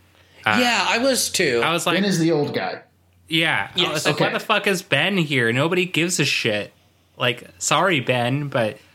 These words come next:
Speaker 1: you're the most useless main character. You're not even a main character anymore. You're the most useless character in this show.
Speaker 2: Yeah.
Speaker 1: Like, he's just the more likable version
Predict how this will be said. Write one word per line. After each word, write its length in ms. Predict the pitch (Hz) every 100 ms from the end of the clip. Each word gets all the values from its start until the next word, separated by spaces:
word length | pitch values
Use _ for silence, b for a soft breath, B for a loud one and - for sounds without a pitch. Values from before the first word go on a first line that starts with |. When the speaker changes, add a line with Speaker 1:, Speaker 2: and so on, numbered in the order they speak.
| b b b
Speaker 1:
you're 220 | 131 139
the 100 | 147
most 320 | 143 147 170 135
useless 640 | 123 160 160 156 147 -
main 320 | 135 135 139
character. 480 | 131 139 139 139 -
You're 100 | 139
not 100 | 208
even 120 | 247
a 60 | 220
main 240 | 196 196
character 400 | 170 190 226 208
anymore. 280 | 117 104 101
You're 140 | 104 135
the 100 | 151
most 300 | 147 170 143
useless 540 | 135 180 180 175 165
character 560 | - 139 156 151 - 147
in 300 | 131 147 147
this 160 | 139
show. 500 | 135 - 151 113 104 B B B B B -
Speaker 2:
Yeah. 580 | 156 143 127 127 131 -
Speaker 1:
Like, 180 | 160 170
he's 320 | - 214 202 -
just 460 | - 220 214 - -
the 220 | 127 170
more 480 | 170 156 143 160 175
likable 640 | 147 135 147 165 160 160
version 720 | 143 135 156 143 170 165 165